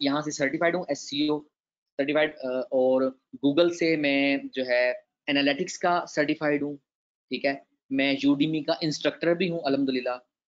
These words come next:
तो आप लोग जो training ले रहे हो ये एक proper, अ, जो है वो platform से ले रहे हो, कोई ऐसा नहीं ले रहे कि like मैं कोई like मुल्तान से हूँ तो मैं मुल्तान या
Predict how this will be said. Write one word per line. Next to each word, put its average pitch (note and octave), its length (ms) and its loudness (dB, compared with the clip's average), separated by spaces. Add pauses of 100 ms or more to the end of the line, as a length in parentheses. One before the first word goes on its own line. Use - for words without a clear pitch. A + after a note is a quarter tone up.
(100)
तो C3 180 -8
आप D3 240 0
लोग D#3+ 200 2
जो D3+ 140 2 (160)
training D3 280 2
ले C#3+ 140 4
रहे C#3+ 80 2
हो D3+ 40 2
ये C#3+ 180 4 (140)
एक C3+ 180 -4 (140)
proper, C3+ 320 0
अ, A#2 920 -4
जो A#2+ 220 -8
है A#2+ 100 2
वो A#2+ 160 -2 (300)
platform D#3+ 480 0
से E3+ 120 -2
ले D3 140 4
रहे C#3 80 4
हो, C#3+ 80 2
कोई C#3+ 200 -2
ऐसा D3 260 -2
नहीं F3 140 -2
ले D#3+ 140 2
रहे D3+ 140 2
कि D3 840 0
like C#3 220 2
मैं C#3 260 2
कोई C3+ 180 0 (260)
like A#2+ 140 -2 (100)
मुल्तान B2+ 480 -2
से D#3 140 -6
हूँ D3 160 -2
तो D3 80 0
मैं C#3 140 2
मुल्तान C3+ 500 0
या C3 80 0